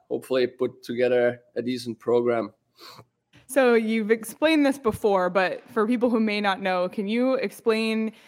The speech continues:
Speaker 2: you know, kind of why you decided to step away from the game of hockey at the time when you did?
Speaker 1: Um, yeah, <clears throat> I don't know. It's,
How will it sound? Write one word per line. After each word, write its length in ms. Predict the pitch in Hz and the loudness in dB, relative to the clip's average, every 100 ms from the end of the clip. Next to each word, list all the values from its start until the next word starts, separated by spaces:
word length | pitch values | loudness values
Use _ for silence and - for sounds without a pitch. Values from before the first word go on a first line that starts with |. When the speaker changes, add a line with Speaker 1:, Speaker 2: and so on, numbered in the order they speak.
| _ | _
Speaker 2:
you 100 | 214 | -4
know, 240 | 214 196 175 - | -2 -2 -6 -4
kind 180 | 214 | -2
of 120 | 214 190 | -2 0
why 220 | 185 190 | 0 2
you 180 | 214 214 | 0 -4
decided 640 | 196 - 180 180 185 180 | -6 -6 -2 -2 -2 -2
to 120 | - | -4
step 360 | 185 - 180 190 | -6 -2 -2 0
away 440 | 190 175 170 175 180 | -2 0 0 -2 -4
from 480 | - 180 175 175 - - | -4 -2 -2 -6 -10 -12
the 140 | - | -6
game 180 | 180 170 | -4 -4
of 60 | 175 | -4
hockey 400 | - - 196 196 180 - | -4 -2 -2 -2 -4 -8
at 140 | 180 185 | -8 -6
the 80 | |
time 280 | - 160 160 | -4 -2 -2
when 140 | 180 170 | 0 0
you 80 | |
did? 300 | 165 156 214 - _ _ _ - - _ _ _ - - | 0 0 0 -4 _ _ _ -20 -20 _ _ _ -20 -14
Speaker 1:
Um, 800 | - 147 160 170 175 180 175 156 | -8 -4 -2 0 0 0 0 -2
yeah, 320 | 147 160 156 135 | -2 0 -2 -2
<clears throat> 440 | 214 202 147 123 | -2 0 0 0
I 40 | 165 | 0
don't 140 | 170 | 0
know. 220 | 151 147 | 0 0
It's, 500 | 143 147 - - - | 0 0 -4 -10 -12